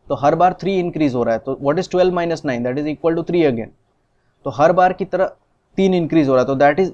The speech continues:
equal to how much? Three is equal to हर बार यहाँ पर आप कितना ऐड कर रहे हो। तो अगर आप देखोगे वन और टू,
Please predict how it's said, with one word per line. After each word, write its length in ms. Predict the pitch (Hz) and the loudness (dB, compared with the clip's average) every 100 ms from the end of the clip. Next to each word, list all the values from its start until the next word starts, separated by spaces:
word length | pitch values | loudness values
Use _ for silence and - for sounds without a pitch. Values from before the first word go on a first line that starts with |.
| 170 | -6
equal 360 | 147 - 185 180 | -8 0 2 2
to 80 | 175 143 | -2 0
how 100 | 156 170 | 0 2
much? 180 | 131 - _ _ _ _ _ - | -2 -6 _ _ _ _ _ -6
Three 200 | 143 190 - | -2 0 0
is 80 | 165 | -2
equal 400 | 170 - 180 175 | -2 -2 -2 -2
to 80 | 180 151 | -4 -2
हर 160 | 165 | 0
बार 220 | 165 175 180 | 4 4 4
यहाँ 200 | 180 175 | -2 0
पर 140 | 185 | 0
आप 120 | 185 | -2
कितना 300 | 160 151 180 - | -4 -4 -2 2
ऐड 240 | 175 175 | 2 2
कर 140 | 175 170 | -2 2
रहे 140 | 170 | 2
हो। 240 | 135 107 _ _ _ _ _ _ | 0 -4 _ _ _ _ _ _
तो 40 | 165 | -2
अगर 300 | - 135 160 | 0 2 4
आप 100 | 170 | 2
देखोगे 580 | 147 139 170 175 165 175 | 2 -2 0 -2 -4 -6
वन 280 | 127 123 170 - | -4 -2 -2 0
और 180 | 151 151 | 0 0
टू, 320 | 139 143 104 | -2 -2 -4